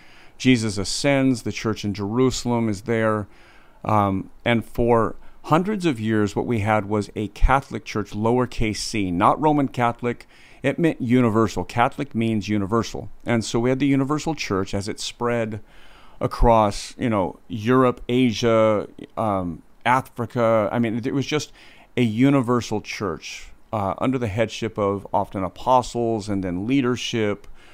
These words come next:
really under the headship of Jesus. And then about a thousand years in, I think it was ten fifty-four A D, the East-West split happens over some things. And that's where you get the Roman Catholic Church in the West and the Eastern Church or the Orthodox Church in the East.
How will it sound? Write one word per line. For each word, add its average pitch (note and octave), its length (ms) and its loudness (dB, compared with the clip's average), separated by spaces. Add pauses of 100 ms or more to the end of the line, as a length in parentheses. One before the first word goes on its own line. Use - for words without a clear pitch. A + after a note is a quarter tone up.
(220)
really C3+ 420 4
under G#2+ 160 2
the G2+ 100 -4
headship A2 360 0
of F#2+ 100 -4
Jesus. F#2+ 440 -2
And B2 120 2
then A#2+ 280 0 (600)
about B2 160 6
a - 20 2
thousand D#3+ 520 2
years B2 340 2
in, F#2+ 160 0
I G2 40 -2
think G#2+ 100 -4
it - 20 -4
was - 100 -8
ten A2+ 220 -4
fifty-four G#2+ 640 -2
A G#2 220 -2
D, G2 320 2
the G2 240 -4
East-West A2+ 500 0
split - 320 -4
happens G2+ 640 -2
over G2+ 280 -2
some F#2+ 220 -6
things. F#2+ 640 -4
And G2 360 0 (480)
that's A#2+ 400 2
where C3 80 0
you A#2+ 120 0
get A#2+ 100 -4
the G#2+ 80 -6
Roman G#2+ 320 2
Catholic C3 320 -2
Church A#2+ 240 -4
in C#3 60 0
the C3 80 2
West G2 340 -2
and G#2 100 0
the F#2+ 160 -4
Eastern G#2+ 400 -2
Church G2+ 480 -4
or G2+ 80 -2
the F#2+ 120 -6
Orthodox F#2+ 480 -2
Church - 400 -6
in G2+ 100 -2
the F#2+ 180 -2
East. G2+ 360 -4